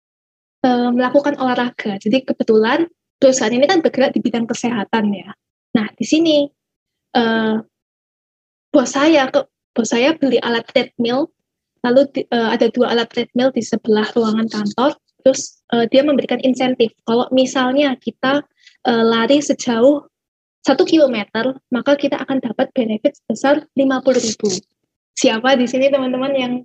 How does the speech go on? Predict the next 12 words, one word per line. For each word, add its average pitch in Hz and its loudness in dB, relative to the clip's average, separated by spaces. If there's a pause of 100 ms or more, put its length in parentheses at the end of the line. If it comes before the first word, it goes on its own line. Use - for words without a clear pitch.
ingin 247 -2
untuk 254 -2
dapat 220 -8
insentif 233 -4
kayak - -6
gitu? 240 -2 (480)
Jadi, 269 0 (240)
eh, 254 0 (220)
sejujurnya 320 0
kalau 247 -2
kita 269 -2
bandingkan 247 -2